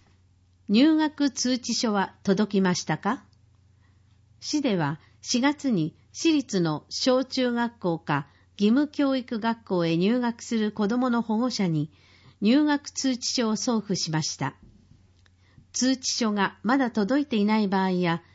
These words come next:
内容に誤りがある場合はご連絡ください。また、私立の学校へ入学しない場合もご連絡ください。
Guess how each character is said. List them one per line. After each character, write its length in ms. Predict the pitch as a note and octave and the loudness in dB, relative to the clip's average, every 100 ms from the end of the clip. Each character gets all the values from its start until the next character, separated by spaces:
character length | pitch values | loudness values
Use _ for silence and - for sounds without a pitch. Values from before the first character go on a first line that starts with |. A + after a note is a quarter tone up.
| _ _ - | _ _ -4
内 280 | G3+ A3 C#4+ | 2 4 4
容 140 | C#4 | 2
に 160 | C4 A#3 | 2 0
誤 320 | G#3 A#3+ C#4 | 2 2 2
り 140 | C4 | 2
が 100 | G3+ | 2
あ 60 | F3+ | 2
る 100 | F3+ | 2
場 160 | E3+ E3 | 0 0
合 140 | D#3+ | 0
は 180 | D3+ - F#3 | 0 -4 -4
ご 120 | E3+ | -2
連 180 | G3+ G3+ | 0 0
絡 140 | G3 | -2
く 140 | G3 | -2
だ 140 | F3 E3+ | -4 -2
さ 160 | E3+ | -2
い。 180 | D#3 E3 - _ _ _ _ _ _ _ _ | -4 -6 -12 _ _ _ _ _ _ _ _
ま 140 | G3+ F#3 | -4 -2
た、 200 | F#3 F3 - _ | -2 -4 -10 _
私 200 | - D#4+ | -4 0
立 220 | D4+ - | 0 -2
の 140 | G3 F3 | -2 0
学 260 | F#3+ F#3+ | -2 -4
校 220 | - B3 | -6 -2
へ 140 | A#3 - | -2 -2
入 200 | G#3+ A#3+ | -2 0
学 240 | B3+ B3+ | 0 -4
し 160 | - A#3 | -4 -2
な 120 | A#3+ | 0
い 100 | C4 | 0
場 180 | A3+ A3+ | 0 0
合 120 | A3 | 0
も 280 | G3+ G3 - - | 0 -2 -4 -4
ご 120 | F3 | 0
連 180 | F#3 F3 | 0 0
絡 120 | E3 | -4
く 140 | - | -4
だ 140 | E3 E3 | -4 -4
さ 180 | E3+ | -4
い。 140 | D3+ | -4